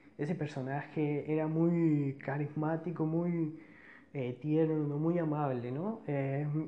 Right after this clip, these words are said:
m-, me daba risa cada vez que Harvey lo ignoraba, cada vez que hacía su, su acertijo también me daba pena.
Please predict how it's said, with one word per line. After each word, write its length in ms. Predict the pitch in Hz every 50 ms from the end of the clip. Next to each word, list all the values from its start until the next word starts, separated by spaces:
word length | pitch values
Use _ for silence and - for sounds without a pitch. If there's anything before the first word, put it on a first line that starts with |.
| - - - - - - - - - - - - - 214 -
m-, 280 | - 147 143 135 135 - -
me 200 | 156 160 151 151
daba 200 | 160 175 190 196
risa 300 | 170 160 170 170 - 180
cada 140 | 160 156 147
vez 140 | 151 156 156
que 280 | - 160 147 131 131 - -
Harvey 400 | - 151 156 160 170 170 165 165 - - - - - - - - - - -
lo 460 | 147 135 135 139 135 135 135 135 139
ignoraba, 540 | 143 143 143 143 139 135 143 143 156 156 151
cada 140 | 147 147 139
vez 140 | 143 143
que 100 | - -
hacía 260 | 147 147 - - 156 151
su, 140 | 151 - 147 135 131 - - - - - - -
su 580 | 147 147 147 143 139 139 139 135 135 135 135 127
acertijo 560 | 123 - - 151 147 - - 120 - 170 165 165
también 260 | 147 139 143 156 160
me 100 | 151 147
daba 300 | 139 131 131 123 123 -
pena. 340 | - 131 131 135 143 151